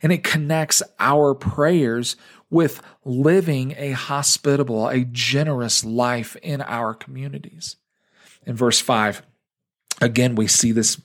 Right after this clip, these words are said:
this man who has a friend show up unexpectedly.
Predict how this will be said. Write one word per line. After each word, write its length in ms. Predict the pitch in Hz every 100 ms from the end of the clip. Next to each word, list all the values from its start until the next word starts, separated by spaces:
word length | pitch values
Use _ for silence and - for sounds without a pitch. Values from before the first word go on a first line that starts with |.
| _ - - _ -
this 240 | 113 -
man 220 | 123 123
who 160 | 120 117
has 160 | 117 117
a 60 |
friend 300 | - 135 123
show 280 | - 127 117
up 100 | 113 139
unexpectedly. 1040 | 117 - - - 117 - - 117 107